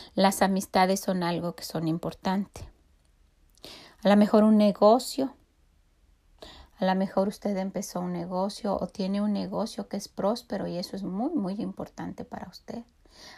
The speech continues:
Atenderlo, darle parte de su vida, gran parte de su vida. Cuando nosotros teníamos el restaurante, ocupaba muchísimo tiempo de nuestra vida. El negocio era, pues, algo que, que de verdad se tiene que atender.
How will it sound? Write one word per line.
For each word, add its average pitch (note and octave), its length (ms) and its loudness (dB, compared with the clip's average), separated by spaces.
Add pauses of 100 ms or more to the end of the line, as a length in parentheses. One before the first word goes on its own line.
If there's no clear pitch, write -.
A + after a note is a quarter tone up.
(120)
Atenderlo, F#3 920 2
darle F3+ 280 -4
parte - 420 -8
de F3 100 -8
su - 180 -12
vida, F#3+ 300 -4
gran A3+ 260 -4
parte G#3 360 -4
de G#3 120 -4
su - 160 -14
vida. G#3 340 -8 (760)
Cuando G#3+ 260 0
nosotros G#3 440 -2
teníamos A#3+ 440 0
el A3 100 -4
restaurante, G3+ 600 -4 (160)
ocupaba G3 760 2
muchísimo G3 1000 -2
tiempo A#3 580 0
de F#3+ 100 -4
nuestra - 380 -8
vida. F#3 220 -6
El - 120 -8
negocio - 460 -8
era, - 260 -12 (320)
pues, B3 180 -2
algo A3 280 2
que, G3+ 180 -4 (360)
que G3 100 4
de F#3+ 100 8
verdad G3 280 8
se A#3 140 -4
tiene G#3 320 -2
que G#3 120 -6
atender. G#3 440 -6